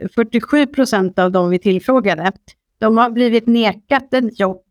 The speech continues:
efter intervjun, alltså efter anställningsintervjun, med motiveringen att de inte passade företagets formella krav och profil. Och det kan man ju tycka att man ska ta reda på innan man tar en person till en intervju. Så att det handlar ju också om synen på hela rekryteringsprocessen och hur vi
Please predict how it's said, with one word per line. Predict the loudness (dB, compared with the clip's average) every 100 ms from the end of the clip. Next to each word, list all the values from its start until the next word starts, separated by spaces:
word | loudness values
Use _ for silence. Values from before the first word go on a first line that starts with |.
| -4
efter | -4 -6 -18 -2 0
intervjun, | 2 2 2 2 0 -2 -2
alltså | -2 0
efter | -2 -4 -2 0
anställningsintervjun, | 0 -2 -2 -2 -2 0 2 2 0 0
med | 0
motiveringen | 0 0 0 0 0 0
att | 0
de | 0
inte | -2 -2 -4
passade | -4 -6 -4 -2 0 -2 -2
företagets | -2 -2 0 -2 -2 -2
formella | 0 0 0 -4
krav | -2 -2 -2
och | -8 -10 -4
profil. | -2 0 2 2 -2 -6 _ _ _ -4
Och | -2
det | 0
kan | 0
man | 0
ju |
tycka | 0 -2 -2
att | 0
man | 0 0
ska | -4
ta | -4 -2
reda | 0 -2
på | -2 -6 -6 _ _ -2
innan | 2 4 2 0 -4 -4
man | -2 0
tar | 0 0
en | -2
person | -2 -2 -2 -4
till | -2 -2
en | 0 0
intervju. | -2 0 0 2 0
Så | -2
att | -2
det | 0
handlar | 2 2
ju | 2 0
också | -2 -4
om | -2
synen | -4 0 0 2 0 0
på |
hela | 0 0 0
rekryteringsprocessen | -2 -4 -4 -2 -4 -6 -2 -4 -2 -2 -2
och | -2
hur | -2 0 -2
vi | -2 -2 -4